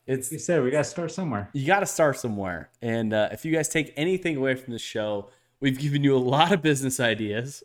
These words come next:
Speaker 1: okay? A lot of things that you wanna execute on. Please, if you want us involved, I will gladly advise you on how to set up any of these businesses for a small portion of equity. That's it. Just, you know,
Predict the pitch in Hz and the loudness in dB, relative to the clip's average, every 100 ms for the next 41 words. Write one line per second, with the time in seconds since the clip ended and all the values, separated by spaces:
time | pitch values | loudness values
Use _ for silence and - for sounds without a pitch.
0 | - 135 147 160 170 _ - 143 175 196 | -2 0 0 -2 -12 _ -2 2 2 2
1 | 208 196 175 151 160 156 151 143 151 - | 0 0 0 2 2 2 2 0 -2 -6
2 | 143 127 113 107 104 - _ _ - 180 | -2 0 2 -2 -4 -10 _ _ -4 2
3 | 226 311 196 - - 135 147 220 269 190 | 4 4 2 -4 -12 -10 0 2 4 4
4 | 202 302 277 330 339 208 175 214 220 135 | 4 4 4 2 2 -2 2 2 4 0
5 | - - - _ _ _ _ _ _ - | -4 -14 -20 _ _ _ _ _ _ -2
6 | 156 240 190 151 196 269 220 196 165 156 | 2 2 2 2 4 6 6 4 4 4
7 | 180 180 151 131 107 98 113 117 135 139 | 4 4 2 2 2 0 -2 0 2 2
8 | 131 - 147 143 139 143 170 147 120 98 | 0 0 2 2 2 -2 -2 0 0 -2
9 | 104 95 92 - 92 92 - - _ _ | -4 -4 -8 -8 -6 -6 -8 -12 _ _
10 | _ _ _ _ _ _ _ _ 160 151 | _ _ _ _ _ _ _ _ -2 0
11 | - 175 180 180 180 - 151 120 127 107 | 0 2 2 4 2 2 0 0 0 -4
12 | 90 80 107 131 143 87 - - 131 131 | -8 -4 -4 -2 -2 -2 -6 -12 -8 -8
13 | - - 117 85 | -8 -8 -6 -8